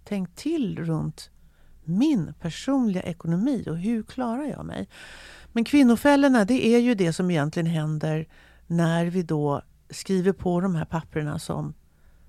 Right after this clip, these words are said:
som, eh, samboavtalet, äktenskapsförordet, när vi föder våra barn, när vi skapar vår pension och hur vi tänker runt den.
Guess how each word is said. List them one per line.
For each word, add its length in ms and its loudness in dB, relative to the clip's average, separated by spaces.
som, 560 -6
eh, 280 -12
samboavtalet, 1600 -4
äktenskapsförordet, 1600 -6
när 100 -4
vi 120 -2
föder 360 -6
våra 240 -6
barn, 720 -2
när 300 -2
vi 320 -6
skapar 460 -4
vår 160 -2
pension 960 -2
och 120 -6
hur 140 0
vi 80 -4
tänker 380 -6
runt 240 -6
den. 320 -6